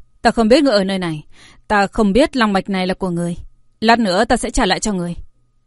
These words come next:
"Không cần. Ta thích người. Long mạch ta sẽ tặng cho người." "Được.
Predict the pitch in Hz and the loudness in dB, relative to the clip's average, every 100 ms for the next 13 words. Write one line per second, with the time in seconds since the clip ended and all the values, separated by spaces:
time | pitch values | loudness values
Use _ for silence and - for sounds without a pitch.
0 | _ _ _ _ - 254 214 185 165 139 | _ _ _ _ -2 2 2 0 -10 -12
1 | - - _ _ _ - 196 180 240 285 | -20 -20 _ _ _ 0 2 4 2 2
2 | 226 175 165 - - - - 202 202 196 | 0 -2 -4 -10 -20 -20 -4 0 2 2
3 | 190 - 214 277 269 262 190 233 196 160 | -2 0 0 2 2 0 0 0 0 -2
4 | 160 156 - _ _ - _ _ _ - | -8 -10 -16 _ _ -20 _ _ _ -2
5 | 214 175 | 0 0